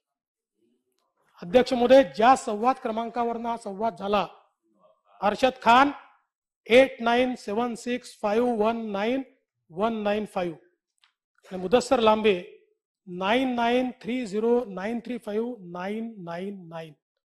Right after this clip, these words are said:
आता अर्शद खानला यांनी जेलमध्ये टाकलंय, ठाणे पोलिसांच्या ताब्यात आहे. फॉर्च्युनेटली मोबाईलही त्यांच्या ताब्यात आहे.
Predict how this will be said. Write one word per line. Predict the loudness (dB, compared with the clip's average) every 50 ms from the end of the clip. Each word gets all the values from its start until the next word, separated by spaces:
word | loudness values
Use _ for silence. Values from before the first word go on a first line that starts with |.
| _ _ _ _ _ _ _ _ _ -18
आता | -8 -2 -2 -2
अर्शद | 0 -2 -6 -4 -2 -4 -4 -2 0
खानला | -2 -2 -2 -2 -4
यांनी | -4 -4 -4 -4
जेलमध्ये | -4 -4 -4 -4 -4 -4 -4
टाकलंय, | -4 -4 -6 -6 -8 -10 -10 _ _ _ _ _ _ _ _ _ _ _ _ _ _ _ _ _ _ -8
ठाणे | -4 -4 -4 -2
पोलिसांच्या | -2 -4 -4 -4 -4 -4 -4 -4 -2 -2
ताब्यात | -2 -2 0 -2 -2 -2
आहे. | -4 -6 -8 -10 _ _ _ _ _ _ _ _ _ _ _ _ _ _ _ -6
फॉर्च्युनेटली | -6 -6 -6 -6 -10 -10 -8 -8 -10 -10
मोबाईलही | -10 -10 -8 -6 -4 -2 0 0 0
त्यांच्या | 0 -2 -6 -8 -8 -8 -8 -8
ताब्यात | -8 -8 -8 -12 -14 -18
आहे. | -20